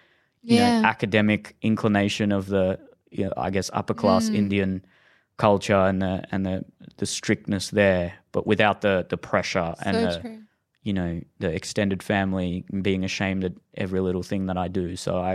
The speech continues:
Speaker 1: I'm really grateful actually for the, uh, upbringing I had.
Speaker 2: Aw.
Speaker 1: So, um,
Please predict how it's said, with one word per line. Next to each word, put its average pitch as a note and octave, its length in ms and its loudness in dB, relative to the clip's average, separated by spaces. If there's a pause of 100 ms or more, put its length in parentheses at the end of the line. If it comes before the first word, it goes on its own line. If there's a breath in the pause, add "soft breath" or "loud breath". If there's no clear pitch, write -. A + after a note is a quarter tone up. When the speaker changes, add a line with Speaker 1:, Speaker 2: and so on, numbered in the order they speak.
Speaker 1:
I'm A2 160 2
really A#2+ 240 2
grateful F#2 460 -2
actually - 420 -8
for F#2+ 300 -8 (720 soft breath)
the, G2+ 460 0
uh, F#2+ 180 0 (100)
upbringing G#2+ 480 0
I G#2+ 120 2
had. B2 380 2 (440)
Speaker 2:
Aw. A3 380 -4
Speaker 1:
So, G#2 680 0 (160)
um, G2+ 540 -2